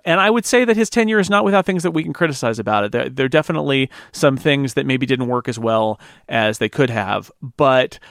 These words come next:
I also got the distinct impression that he didn't have a whole lot of support within Apple for their stuff. Like, they did Automator, which was back in, like,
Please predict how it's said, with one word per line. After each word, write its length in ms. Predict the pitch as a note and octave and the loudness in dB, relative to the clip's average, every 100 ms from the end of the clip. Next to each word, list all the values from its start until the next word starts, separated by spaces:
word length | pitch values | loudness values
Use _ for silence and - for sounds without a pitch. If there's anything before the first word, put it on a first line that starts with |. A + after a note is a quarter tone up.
| - | -8
I 100 | - | 0
also 280 | D3 F3 D#3+ | 2 2 0
got 200 | C3+ B2 | -2 -2
the 60 | A#2+ | -4
distinct 340 | G#2+ - A2+ | -10 -10 -8
impression 540 | A2 A2 G#2 A2 G2+ G2+ | -8 -4 -4 -4 -8 -6
that 180 | G#2 | -6
he 100 | G#2+ | -4
didn't 180 | A2+ G2+ | -6 -6
have 160 | G#2+ G#2 | -6 -6
a 40 | |
whole 120 | G2 G2+ | -4 -4
lot 160 | G2+ | -4
of 60 | G2+ | -6
support 320 | G#2+ A2 G2+ | -10 -8 -8
within 260 | A2+ A#2 G#2+ | -8 -10 -8
Apple 500 | B2 A#2+ A2 G2+ - _ | -6 -4 -4 -6 -8 _
for 600 | - - A#2+ A2+ G#2+ G#2 _ _ _ A#2+ | -16 -6 -4 -2 -2 -4 _ _ _ -12
their 300 | A#2+ A2+ G#2 | -2 -2 -2
stuff. 460 | - A2+ G2 - | -2 -2 -2 -4
Like, 240 | G#2+ G#2 - | -4 -4 0
they 160 | C3+ | 0
did 320 | C3+ B2+ B2 - | 4 2 2 -2
Automator, 640 | C#3+ E3+ E3+ D#3 E3+ E3+ F3 | 0 0 0 0 0 -2 -4
which 240 | C3 - | -6 -2
was 160 | B2 A2+ | -4 0
back 320 | B2 A#2+ B2 | -2 -2 -4
in, 100 | A#2 | -8
like, 380 | G#2 - - | -8 -8 -12